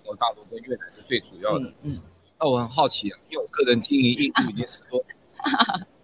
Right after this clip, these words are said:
Speaker 1: 那印度这个市场贵公司有没有任何的想法？
Speaker 2: OK。
Speaker 1: 这完全我们都没有套题目哦，
Speaker 2: 对啊。
Speaker 1: 我就来讲，因为我在印度
Speaker 2: 有，有，有，
Speaker 1: 跟印度快十年多了哈。
Speaker 2: 有，有，有，有。印度一直以来也都是我们的重点国家啦。
Speaker 1: 对。
Speaker 2: 我们其实在，
Speaker 1: 啊。
Speaker 2: 我们印度的代理商已经跟我们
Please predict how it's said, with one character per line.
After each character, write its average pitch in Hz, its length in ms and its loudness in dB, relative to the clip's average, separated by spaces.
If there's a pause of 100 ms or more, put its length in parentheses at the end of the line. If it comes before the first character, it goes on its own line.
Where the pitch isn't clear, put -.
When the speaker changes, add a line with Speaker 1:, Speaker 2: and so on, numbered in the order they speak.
Speaker 1:
那 160 160 2
印 175 240 4
度 135 320 2 (160)
这 151 100 -4
个 139 80 0
市 143 160 -2
场 95 280 -8
贵 139 180 0
公 123 180 -4
司 131 140 -6
有 113 60 -2
没 110 120 -2
有 131 60 -6
任 151 100 2
何 107 120 -6
的 104 40 -10
想 101 240 -12
法？ 85 160 -18 (280)
Speaker 2:
OK。 277 260 4
Speaker 1:
这 160 80 2
完 156 80 4
全 156 320 2
我 127 80 -2
们 147 340 -2
都 175 160 0
没 160 120 -2
有 143 100 2 (480)
套 165 160 2 (100)
题 - 140 -18
目 233 160 -6
哦， 190 100 -2
Speaker 2:
对 233 220 6
啊。 196 300 6
Speaker 1:
我 190 240 -2
就 190 60 0
来 135 80 4
讲， 123 240 -2
因 156 60 -4
为 160 80 0
我 127 60 -2
在 156 120 0
印 156 60 0 (140)
度 453 160 -8
Speaker 2:
有， 185 180 4
有， 180 200 4
有， - 0 -
Speaker 1:
跟 180 60 0
印 - 20 0
度 170 60 2
快 156 80 4
十 160 60 -2 (140)
年 156 100 0
多 151 100 0
了 - 0 -
哈。 - 0 -
Speaker 2:
有， - 0 -
有， 151 120 0
有， - 20 -2
有。 - 100 -8 (240)
印 277 200 8
度 254 160 4
一 247 100 4
直 208 140 -4
以 185 140 2
来 139 160 6
也 156 240 4
都 185 140 0
是 196 100 0
我 175 80 8
们 143 120 -4
的 - 80 -12
重 170 140 -4
点 143 180 -2
国 123 140 2
家 127 200 4
啦。 110 140 6
Speaker 1:
对。 - 80 -4
Speaker 2:
我 160 60 2
们 170 120 0
其 180 140 0
实 175 140 -2
在， 185 140 2
Speaker 1:
啊。 170 320 4
Speaker 2:
我 165 80 0
们 160 180 -2 (140)
印 202 120 -14
度 - 100 -4
的 170 100 -4
代 175 120 2
理 143 100 2
商 170 180 2
已 165 40 0
经 160 100 -4
跟 175 120 0
我 165 60 2
们 151 80 -8